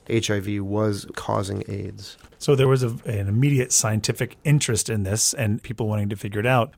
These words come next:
Speaker 2: But at the same time, part of the longer history here is Kathy talked about the sexual revolution and really a strand within that of gay liberation. But the other sort of coming from the other side of the picture is the rise of American conservatism, right?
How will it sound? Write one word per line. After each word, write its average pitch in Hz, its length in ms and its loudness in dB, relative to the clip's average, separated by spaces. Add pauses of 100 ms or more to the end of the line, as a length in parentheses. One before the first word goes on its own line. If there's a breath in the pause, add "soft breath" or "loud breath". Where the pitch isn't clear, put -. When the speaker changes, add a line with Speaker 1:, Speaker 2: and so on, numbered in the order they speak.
Speaker 2:
But 175 120 6
at 165 80 0
the 151 80 -2
same 175 320 4
time, 117 540 4
part 131 120 2
of 123 80 2
the 117 60 0
longer 120 420 2
history 107 380 0
here 107 320 4
is 101 360 0 (260 loud breath)
Kathy 127 260 0
talked 110 240 -4
about 110 220 -2
the 110 60 -6
sexual 107 360 -2
revolution 127 600 2
and 110 480 0
really 123 380 -2
a 117 60 0
strand 113 480 2
within 127 300 0
that 107 120 2
of 98 100 -4
gay 107 160 0
liberation. 107 760 0 (100)
But 131 160 0
the 139 80 4
other 147 380 6 (200 loud breath)
sort 131 120 0
of - 80 -8
coming 147 320 4
from 123 180 4
the 123 140 2
other 135 240 2
side 156 500 0
of 107 120 -6
the 110 60 -10
picture - 460 -6 (260 loud breath)
is 113 460 4
the 117 160 -4
rise 120 240 -2
of 117 60 -2
American 117 340 0
conservatism, 104 800 -6
right? 110 260 -4